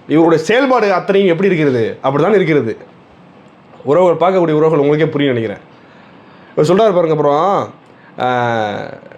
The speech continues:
"நாங்களா போராடுறோம்." சீமான் வந்து, அஹ், நான், நாங்கிறத வந்து கிரெடிட்ஸ் எடுக்கிறாரு. இப்ப நாங்களாம் போராடவில்லையான்னு கேட்கிறாருல. சரி, நீங்களா போராடுறீங்க, நீங்க போராடலாம்னு சொல்லல. அஹ், நீங்க எல்லாருமே மிகப்பெரிய போராளிகள் தான். சீமான் போராளியே இல்ல. ஈழத்தமிழர்கள் யாரை நம்புறாங்க?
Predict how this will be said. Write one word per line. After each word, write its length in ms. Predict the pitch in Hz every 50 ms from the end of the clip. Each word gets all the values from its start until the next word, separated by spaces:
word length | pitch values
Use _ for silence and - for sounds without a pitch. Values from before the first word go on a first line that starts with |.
| - -
"நாங்களா 360 | 147 170 220 226 233 247 233 160
போராடுறோம்." 360 | 185 196 202 185 165 165 165
சீமான் 260 | 156 - 208 220 214
வந்து, 460 | 196 185 190 196 185 160 147 117 - - - - -
அஹ், 180 | 139 135 131
நான், 300 | 127 139 160 190 208 196
நாங்கிறத 460 | 196 202 208 208 180 175 170 156 151 147
வந்து 220 | 165 165 135 160
கிரெடிட்ஸ் 240 | 175 196 196 - 170
எடுக்கிறாரு. 460 | 151 135 135 135 117 113 117 113 113 - - - - - -
இப்ப 120 | - 127
நாங்களாம் 360 | 131 156 185 196 208 208 180
போராடவில்லையான்னு 560 | - 180 185 180 170 156 151 151 151 143 143
கேட்கிறாருல. 480 | 131 127 131 131 131 131 147 151 123 95 - - - - - - - - - - - - - - - - - -
சரி, 200 | - - 165 165
நீங்களா 160 | 170 180 190 -
போராடுறீங்க, 480 | 170 175 175 165 151 139 123 117 113 - - - - - - -
நீங்க 360 | - 160 156 139 - 165 170
போராடலாம்னு 300 | 165 151 151 156 160 143
சொல்லல. 260 | 131 123 120 113 101 - - - - - - - - - - - - - - - - - -
அஹ், 300 | - - 117 117 113 107
நீங்க 180 | 117 151 165 151
எல்லாருமே 300 | 165 185 202 202 202 214
மிகப்பெரிய 360 | 202 170 175 165 180 185 160
போராளிகள் 340 | 151 165 170 165 156 143 131
தான். 180 | 123 120 113 - - - -
சீமான் 280 | - - 208 208 196
போராளியே 260 | 151 165 170 170 170 170
இல்ல. 300 | 147 127 120 113 - - - - - - -
ஈழத்தமிழர்கள் 440 | - 196 233 226 233 202 196 180 170
யாரை 280 | 165 160 180 180 160 160
நம்புறாங்க? 420 | 156 160 156 151 143 151 165 165